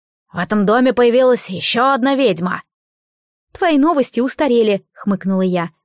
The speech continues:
«Я об этом знала ещё полчаса назад». «А то, что это ведьма Чёрного Ковена?» наклонив голову, уточнил Ворон.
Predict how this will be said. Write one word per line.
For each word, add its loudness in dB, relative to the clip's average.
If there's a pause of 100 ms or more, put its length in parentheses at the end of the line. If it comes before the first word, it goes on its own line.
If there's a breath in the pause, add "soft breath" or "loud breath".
(140)
«Я -2
об 0
этом 0
знала 0
ещё -2
полчаса -2
назад». -2 (640)
«А -6
то, 0
что -2
это -2
ведьма 0
Чёрного -2
Ковена?» 0 (960)
наклонив -2
голову, 0
уточнил -4
Ворон. -4